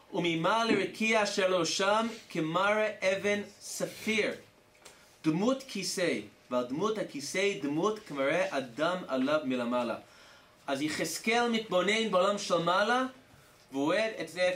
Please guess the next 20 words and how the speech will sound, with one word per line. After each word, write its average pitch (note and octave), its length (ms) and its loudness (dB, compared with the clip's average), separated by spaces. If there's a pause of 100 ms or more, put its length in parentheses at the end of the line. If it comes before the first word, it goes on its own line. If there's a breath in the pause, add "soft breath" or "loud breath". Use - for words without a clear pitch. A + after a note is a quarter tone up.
כספיר. C#3 1000 -6 (680 loud breath)
ולכן, G3 640 0 (340)
שלושת A3+ 560 0
המשמעויות D3 600 0
האלו, C3+ 380 0 (220)
למעשה C#3+ 420 -2 (160)
כולם G#3 280 0 (100)
פנים F3+ 280 -2
שונות E3 400 -2
של D#3 60 -4
הספירות. C3 520 -2 (400 loud breath)
מספר, F3+ 880 0
מה E3+ 180 0
שמביא F#3 460 0
את - 60 -6
הריבוי D3 580 2
לעולם. E3 440 2 (880)
סיפור, A#3 640 2 (160)
מה F3+ 220 0
שמספר G3+ 1040 -2